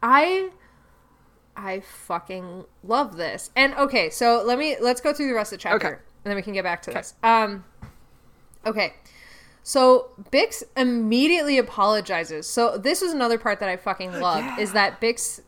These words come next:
Speaker 1: Bix apologizes because she has always been raised to call things by their proper names and what they wanted to be called. So
Speaker 2: Mm-hmm.
Speaker 1: she immediately, even though she hates this girl because that's her captor, that's who's,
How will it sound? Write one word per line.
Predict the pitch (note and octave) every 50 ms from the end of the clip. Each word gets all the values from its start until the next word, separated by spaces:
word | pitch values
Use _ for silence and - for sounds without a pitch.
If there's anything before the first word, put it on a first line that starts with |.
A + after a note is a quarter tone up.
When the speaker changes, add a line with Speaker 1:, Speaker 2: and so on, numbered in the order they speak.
| _ _ - - -
Speaker 1:
Bix | A#3 G#3 - A#3+ B3 B3 - - - - -
apologizes | A#3+ A3+ - - E4+ F4 G4 F#4 E4 B3 B3+ A#3 G#3 G3+ G#3 G3 -
because | - A3 G#3+ - G#3 G3+ G3 F#3+ - - - - - - - -
she | - - C4+ C#4
has | B3 C4 A#3+ -
always | - A#3+ B3 C4+ C#4 C4+ -
been | B3+ C#4 C4 A3+
raised | G3+ G#3+ G#3+ A3 A3+ A3+ -
to | - A3 F#3+
call | - - - A3 G#3+ G#3
things | G#3 - A3 G#3 G3+ -
by | - G#3+ G3
their | F#3+ F#3+ F#3+
proper | F#3+ - - G3+ G3 F#3+ G3 F#3+ F3+
names | F3+ F3 E3+ E3 E3 E3+ E3+ -
and | - E3+ F3+
what | F#3 F#3 F3+ -
they | - F3+
wanted | F3+ E3+ F3+ F3+ F3+ F3+ F3+ F3+ -
to | - F3
be | E3+ E3+
called. | - - - G#3+ G#3+ G3+ E3+ - - F#3+
So | D#3+ - A3
Speaker 2:
Mm-hmm. | F#3+
Speaker 1:
she | D#3 - - A#3+ G#3+
immediately, | G3 G3+ G#3 A3 A#3 A#3+ B3 C4 C4 A#3+ G3+ G3+ F#3+ G3 F#3+
even | - - A3+ A3+ B3 B3+
though | C4 C4+
she | C4+ - - A#3+ A3+ A3+ A#3+
hates | G#3 G3 F#3+ A3 C4 B3+ B3 C4 C#4+ C#4+ C#4+ - -
this | - - A3+ G#3+ G3+ - -
girl | F#3 - G#3 G3+ F#3+ F3+ F3
because | F3 E3+ - G#3 G3 G3
that's | A3+ A3 - -
her | A#3+ G#3
captor, | - - - - G#3 G#3 G3+ - - - F3+ E3 D#3+
that's | F3 F#3+ F#3 -
who's, | A#3 A3 G3+ G#3+